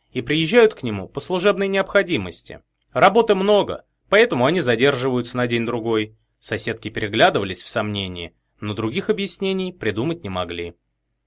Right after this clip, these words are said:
Родион следил, чтобы его сотрудницы не общались с местными. Но однажды баба Рая улучила момент и спросила у заезжей дамы в красивой шляпке:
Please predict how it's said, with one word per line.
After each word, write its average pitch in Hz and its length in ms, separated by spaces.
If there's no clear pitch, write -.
Родион 104 420
следил, 110 440
чтобы 104 280
его 101 180
сотрудницы 185 800
не 160 120
общались 165 500
с - 80
местными. 92 540
Но 110 180
однажды 208 600
баба 117 300
Рая 113 280
улучила 143 540
момент 170 560
и - 60
спросила 220 540
у 220 60
заезжей 202 520
дамы 196 280
в - 80
красивой 131 400
шляпке: - 560